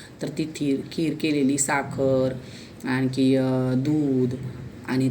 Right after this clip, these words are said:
तूप घातलेली अशी खीर असावी ती, अशी गऱ्याची खीर किंवा तांदळाच्या पिठाची खीर, अशी ती करून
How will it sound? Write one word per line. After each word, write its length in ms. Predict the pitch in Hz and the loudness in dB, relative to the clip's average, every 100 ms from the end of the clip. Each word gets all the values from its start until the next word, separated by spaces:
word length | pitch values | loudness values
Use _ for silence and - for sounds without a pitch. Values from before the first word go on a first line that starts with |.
| 131 | 2
तूप 320 | 175 170 143 143 | 2 2 2 -2
घातलेली 440 | 147 - 123 131 | -2 0 2 2
अशी 200 | 131 - | 0 0
खीर 200 | - 240 | 4 4
असावी 340 | 175 - 113 104 | 4 0 -2 -2
ती, 180 | - - - - - | -6 -8 -12 -12 -8
अशी 240 | 139 135 | -2 0
गऱ्याची 600 | 123 - 147 147 147 147 143 | 0 -2 0 2 0 -2 -4
खीर 180 | 151 151 151 | -4 -2 0
किंवा 180 | 170 262 - | 0 0 4
तांदळाच्या 420 | 302 165 127 131 | 6 6 4 0
पिठाची 340 | 127 123 127 - | -2 -2 -4 -4
खीर, 160 | 123 110 - - - | -2 -2 -4 -6 -4
अशी 200 | 147 - 170 | -2 0 0
ती 40 | |
करून 380 | 170 - 156 156 | 0 0 0 -2